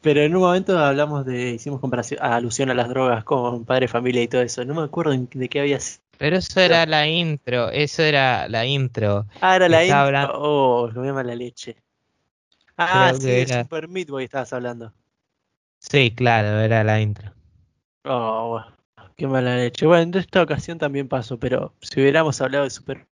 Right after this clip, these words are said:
Speaker 1: Meat Boy realmente en, en este episodio hubiera agregado eso.
Speaker 2: Ok, entonces ahora vamos a ir por la noticia que más nos enfurece o decepciona.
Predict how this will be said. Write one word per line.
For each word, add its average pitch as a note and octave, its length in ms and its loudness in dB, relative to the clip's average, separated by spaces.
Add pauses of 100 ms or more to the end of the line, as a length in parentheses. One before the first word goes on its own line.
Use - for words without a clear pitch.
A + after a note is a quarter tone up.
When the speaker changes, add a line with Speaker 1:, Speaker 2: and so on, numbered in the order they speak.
(340)
Speaker 1:
Meat D3+ 440 -10
Boy D3 240 -6 (520)
realmente D3 380 -4
en, C3+ 120 -6 (300)
en D3 60 -8
este C#3+ 140 -10
episodio C3 300 -6
hubiera C#3+ 140 2
agregado C3 300 2
eso. A#2 220 -4 (1900)
Speaker 2:
Ok, C3 320 -2 (920)
entonces D3 460 -2
ahora C#3+ 200 4
vamos C#3 240 0
a - 20 -2
ir C#3+ 140 0
por C3+ 120 2
la B2+ 120 4
noticia C3 440 2
que B2 140 0
más B2 220 4
nos B2 160 2
enfurece A#2+ 480 2
o - 20 6
decepciona. A2 720 0